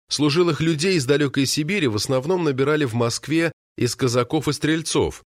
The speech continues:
а работа им была не за обычай.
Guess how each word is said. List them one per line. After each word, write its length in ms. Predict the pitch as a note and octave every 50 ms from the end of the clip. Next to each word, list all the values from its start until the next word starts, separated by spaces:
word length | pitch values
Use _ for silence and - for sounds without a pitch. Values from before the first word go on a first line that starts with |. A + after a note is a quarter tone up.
| _ _ _ _ _ _ _
а 140 | G2 G2+ G2+
работа 480 | G2+ G2+ G2 A#2 D#3 F3 E3+ - B2+
им 180 | A#2 B2+ C#3 C3
была 400 | A2 A2 G#2 G#2+ A2+ A#2+ B2 A#2+ - _ _ _ _ _ _
не 200 | G2+ G#2+ A#2 A#2
за 260 | G2+ G#2+ B2 A#2+ B2
обычай. 520 | A#2+ G#2 E2 D2+ C#2 - - - - -